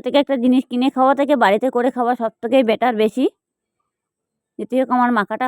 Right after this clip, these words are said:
হয়ে গেছে। এই দেখো, কত সুন্দর মেখে নিয়েছি একদম। কোনো তাই দানা পাবে না, দানা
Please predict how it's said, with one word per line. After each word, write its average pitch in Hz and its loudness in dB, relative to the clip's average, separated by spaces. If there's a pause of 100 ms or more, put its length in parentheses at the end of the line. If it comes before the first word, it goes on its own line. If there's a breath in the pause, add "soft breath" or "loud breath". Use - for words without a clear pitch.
হয়ে 220 4
গেছে। 247 2 (720)
এই 214 0
দেখো, 214 0 (160)
কত 214 -4 (120)
সুন্দর 226 -2
মেখে 220 -4
নিয়েছি 233 -2 (140)
একদম। 214 0 (840)
কোনো 240 -2 (120)
তাই 240 -2 (100)
দানা 220 2 (400)
পাবে 226 2
না, 269 4
দানা 214 4